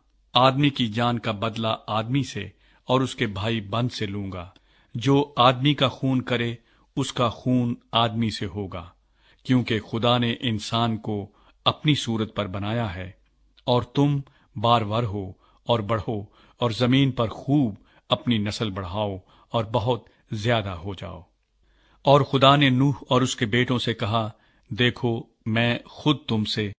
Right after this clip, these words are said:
اور تمہارے بعد تمہاری نسل سے اور سب جانداروں سے جو تمہارے ساتھ ہیں، کیا پرندے، کیا چوپائے، کیا زمین کے جانور، یعنی زمین کے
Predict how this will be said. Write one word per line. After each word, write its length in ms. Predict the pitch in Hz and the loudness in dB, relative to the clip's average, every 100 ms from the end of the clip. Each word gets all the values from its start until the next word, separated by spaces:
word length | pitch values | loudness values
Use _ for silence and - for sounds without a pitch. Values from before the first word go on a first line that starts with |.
| _ - | _ -2
اور 140 | 120 | -2
تمہارے 500 | 104 123 101 113 135 | 0 -2 0 2 2
بعد 240 | 113 107 107 - | 2 0 -2 -6
تمہاری 360 | 120 110 117 113 | -4 -2 -2 -2
نسل 340 | 101 104 131 | -4 -4 -4
سے 260 | 131 - 95 - _ _ | -4 -6 -10 -12 _ _
اور 140 | 117 117 | 0 0
سب 280 | - 151 147 120 | 2 0 0 0
جانداروں 580 | 120 113 104 104 110 131 | 0 0 0 -2 0 0
سے 240 | - 107 95 _ _ | -2 -4 -6 _ _
جو 100 | 127 | -2
تمہارے 400 | 120 127 104 120 | 0 0 0 0
ساتھ 480 | 113 - 113 131 - | -2 -2 0 0 -4
ہیں، 160 | 104 98 - _ _ | -6 -8 -12 _ _
کیا 220 | - 139 | 0 2
پرندے، 480 | 139 120 120 120 120 | 2 2 2 2 0
کیا 300 | 117 - 123 120 | -2 0 0 0
چوپائے، 460 | 110 110 107 110 110 _ _ - | -4 -2 -2 -4 -10 _ _ -2
کیا 240 | 139 135 | 4 6
زمین 420 | 120 113 113 120 | 6 2 2 2
کے 160 | 110 110 | 2 -2
جانور، 440 | 98 104 110 110 101 - _ _ - | -2 -2 -2 -2 -4 -10 _ _ -4
یعنی 240 | 123 123 | 2 2
زمین 440 | 110 113 113 123 135 | 2 2 2 4 2
کے 280 | 127 117 | 0 -2